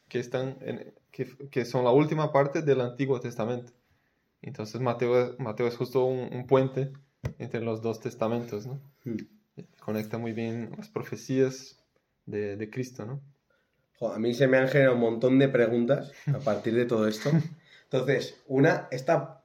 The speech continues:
Speaker 2: igual puede sonar un poco, em, pero a mí es lo, lo que me ha salido. Muchas veces, o sea, nos ha pasado a todos que una, pasa algo y la transmisión oral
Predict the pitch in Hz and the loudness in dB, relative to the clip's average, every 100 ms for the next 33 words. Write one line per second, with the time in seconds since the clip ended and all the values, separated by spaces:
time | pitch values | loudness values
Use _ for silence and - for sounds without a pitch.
0 | - 120 131 135 139 139 131 127 120 120 | -6 4 4 6 4 4 4 4 4 2
1 | 117 120 117 110 107 - _ _ _ 110 | 0 4 4 4 0 -12 _ _ _ 0
2 | 104 104 101 101 98 - _ - _ _ | 2 2 0 -2 -6 -10 _ -20 _ _
3 | - 110 107 107 104 - - _ _ 110 | 4 8 10 10 8 -2 -20 _ _ 4
4 | 127 160 - - 113 - 101 113 107 - | 6 6 2 -6 -8 -6 0 4 4 2
5 | 107 107 110 110 120 95 90 117 131 135 | 0 4 6 6 4 0 -2 0 2 2
6 | 139 160 170 - _ _ _ _ _ _ | 2 0 -2 -10 _ _ _ _ _ _
7 | _ - 104 107 98 95 104 110 110 110 | _ -8 -6 -6 -4 -4 0 0 2 2
8 | 110 117 139 139 117 107 110 110 120 117 | 4 4 4 2 -2 0 0 0 -2 0
9 | 131 127 135 147 180 175 - _ _ _ | 2 4 4 4 2 0 -12 _ _ _
10 | _ _ - 113 107 110 110 107 110 - | _ _ -4 2 2 4 0 0 -2 2
11 | 120 123 120 120 143 - | 2 4 4 4 2 0